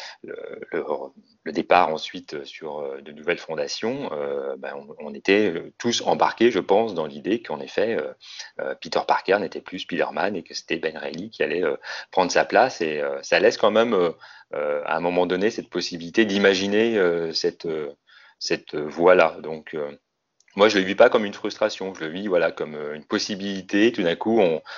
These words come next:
voilà, les vannes sont ouvertes, on peut laisser les choses, euh, se, s'écrire comme ça, euh, ce qui veut pas dire qu'à un moment donné, on repartira pas sur des bases où, euh, Peter Parker, c'est Spider-Man, puisque, euh, voilà, fondamentalement, euh,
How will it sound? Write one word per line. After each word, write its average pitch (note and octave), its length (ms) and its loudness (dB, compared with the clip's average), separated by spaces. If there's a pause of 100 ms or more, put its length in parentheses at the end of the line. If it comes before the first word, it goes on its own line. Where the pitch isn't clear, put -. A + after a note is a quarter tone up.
(120)
voilà, D#2+ 200 6
les F2+ 160 2
vannes A2+ 180 10
sont A2+ 200 -2
ouvertes, G2+ 400 4
on - 60 -6
peut A2 140 -2
laisser G#2+ 320 -2
les F#2+ 100 -2
choses, G2 320 -4 (540)
euh, E2+ 560 -4
se, D#2 680 -2
s'écrire G2+ 500 0
comme F2+ 180 2
ça, G#2+ 400 4 (400)
euh, D#2 800 0
ce - 100 -8
qui - 80 -4
veut F#2 140 4
pas F2 100 8
dire F#2+ 220 4
qu'à F#2+ 100 4
un F#2+ 60 4
moment G2 240 0
donné, F#2+ 360 -2
on F#2+ 80 -2
repartira E2+ 600 0
pas G2 240 -2
sur E2+ 160 -8
des D#2 120 -10
bases E2 380 -4
où, D#2+ 220 -12
euh, C#2+ 200 -8
Peter - 200 -8 (100)
Parker, F#2 360 -6
c'est E2+ 220 -8
Spider-Man, E2+ 640 -4
puisque, - 280 -14
euh, E2 320 -4 (340)
voilà, D#2 200 -2
fondamentalement, E2+ 880 -2
euh, C#2+ 100 -6